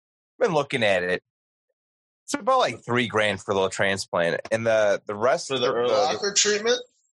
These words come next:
Speaker 1: No, that's, like, eight.
Speaker 2: What if
Speaker 1: So
Speaker 2: we get, what if we get him on the show though? You think he'll give you a discount?
Speaker 1: <sighs> Yeah, yeah, he's coming on the show soon for sure.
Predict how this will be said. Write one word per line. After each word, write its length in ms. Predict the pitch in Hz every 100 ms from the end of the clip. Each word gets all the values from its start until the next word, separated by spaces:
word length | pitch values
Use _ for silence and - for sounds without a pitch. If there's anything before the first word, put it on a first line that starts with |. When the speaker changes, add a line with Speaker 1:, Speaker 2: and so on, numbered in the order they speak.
| _ -
Speaker 1:
No, 220 | 120 113
that's, 220 | 110 120
like, 180 | 156 135 -
eight. 260 | 110 98 _ _ _ _ _ _ _ _ _ _ _ _ _ 110
Speaker 2:
What 180 | 135 160
if 140 | 165
Speaker 1:
So 180 | 101 92
Speaker 2:
we 280 | 143 135 -
get, 240 | 143 131
what 160 | 127 139
if 100 | 147 135
we 80 |
get 220 | 127 131 127
him 160 | 127
on 200 | 120 110
the 80 | 95
show 320 | - 113 131
though? 140 | 131 95
You 120 | 101
think 220 | - 107
he'll 120 | 117 107
give 180 | 107
you 120 | 107 101
a 40 |
discount? 500 | 87 98 - 127 - _ - -
Speaker 1:
<sighs> 80 | 107 - - - - - - - - _ _ _ -
Yeah, 180 | 98 - - -
yeah, 180 | -
he's 160 | 101 107
coming 260 | 123 107 98
on 120 | 85
the 60 |
show 200 | - 64
soon 260 | - - - -
for 100 | -
sure. 380 | - - -